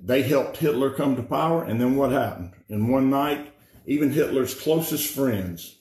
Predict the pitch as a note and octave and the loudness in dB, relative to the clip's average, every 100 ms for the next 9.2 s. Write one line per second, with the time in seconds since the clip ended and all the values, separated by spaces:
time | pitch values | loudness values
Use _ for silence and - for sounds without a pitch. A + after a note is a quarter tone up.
0 | - F#2 A2+ B2 A#2+ C3+ G2+ F2 - - | -8 0 2 2 0 0 0 -2 -8 -16
1 | _ _ _ _ - G2+ G2+ G2+ F#2 - | _ _ _ _ -6 -4 -2 -2 -2 -6
2 | A2+ D3 D3 G#2+ F#2 E2 G2 G2 A2+ A2 | -2 0 2 0 0 0 -2 0 2 0
3 | - G2+ G2 A2 F2 - - G2+ G#2+ A2+ | 0 -2 0 0 -2 -6 -8 -2 0 0
4 | - B2 B2+ C#3+ C3+ B2 C3 C3 B2 B2 | 0 0 2 2 2 2 2 2 2 0
5 | - B2+ B2+ A#2+ C3+ B2 A#2 B2 A#2+ C3 | 0 2 2 2 0 2 2 2 2 2
6 | C3 A2+ G#2 D3 A2+ G#2+ G#2 F#2+ F#2+ F2+ | 2 0 -2 0 0 -2 -2 -4 -4 -6
7 | G#2 F#2+ G2 - D3 A#2 - - A#2+ - | -4 -4 -4 -6 -4 -4 -4 -6 -4 0
8 | B2 A2 - G#2 G#2+ B2 D#3+ F3+ B2 A2 | 2 0 -4 -4 0 2 2 0 -2 -2
9 | - - | -6 -14